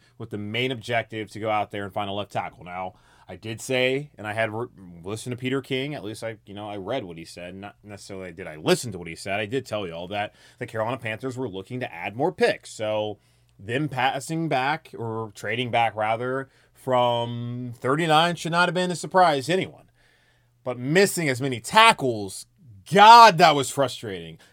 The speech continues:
Now, I did hear Darren Gant, who writes for Panthers dot com. He's been a long time Panthers scribe here in the area, starting off in Rock Hill and Hickory, and then with the Observer. I think he was with the Observer at some point in time. But either way,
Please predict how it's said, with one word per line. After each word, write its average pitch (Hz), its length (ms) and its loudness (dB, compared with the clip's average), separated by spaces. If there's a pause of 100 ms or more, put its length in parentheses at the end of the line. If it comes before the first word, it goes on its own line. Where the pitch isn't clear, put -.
Now, 170 380 4
I 165 100 2
did 196 300 0
hear 269 200 0
Darren 151 520 -2
Gant, 101 400 -8
who 131 140 0
writes 127 240 4
for 123 40 -6
Panthers 123 440 -8
dot 85 240 -6
com. 139 420 2
He's 123 140 -6
been 117 180 -8
a 107 60 -6
long 104 340 -2
time 98 420 -8 (300)
Panthers 120 400 -10
scribe 104 440 -6
here 104 240 -8 (100)
in 104 160 -14
the 92 260 -16
area, 117 400 -4
starting 87 360 -12
off 78 180 -16
in 87 60 -18
Rock 73 280 -18
Hill 110 320 -6
and 80 80 -16
Hickory, 95 420 -12
and 85 80 -14
then 82 140 -16
with 80 120 -18
the 80 100 -18
Observer. 98 760 -8 (260)
I - 40 -20
think 247 120 -6
he 120 40 -8
was 95 100 -10
with 87 100 -14
the 78 60 -14
Observer 80 360 -16
at 82 100 -18
some 92 140 -16
point 82 160 -16
in 85 60 -18
time. 135 140 -4
But 226 120 0
either 147 180 -2
way, 92 300 -6